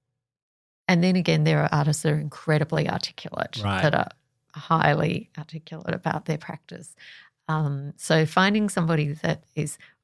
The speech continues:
Speaker 1: has an amazing studio, amazing work, um, who's willing to open up their studio and who's able to discuss it themselves, it, you know, it's, it's not, um,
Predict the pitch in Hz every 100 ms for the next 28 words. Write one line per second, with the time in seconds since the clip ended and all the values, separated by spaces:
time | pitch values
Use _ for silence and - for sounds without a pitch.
0 | _ _ _ _ _ _ _ 165 185 185
1 | 185 156 175 190 185 160 - 156 147 147
2 | 143 135 - - _ - 151 170 160 165
3 | 151 143 135 135 - _ - 151 143 139
4 | 151 _ - 156 165 160 160 165 160 151
5 | - 156 151 160 160 - 160 - 180 156
6 | 156 - 160 139 160 151 - 156 156 151
7 | 185 170 - - - - - 147 156 -
8 | 156 147 - - - - 180 160 156 151
9 | - - _ _ _ _ - 180 180 180
10 | - _ _ - 170 160 151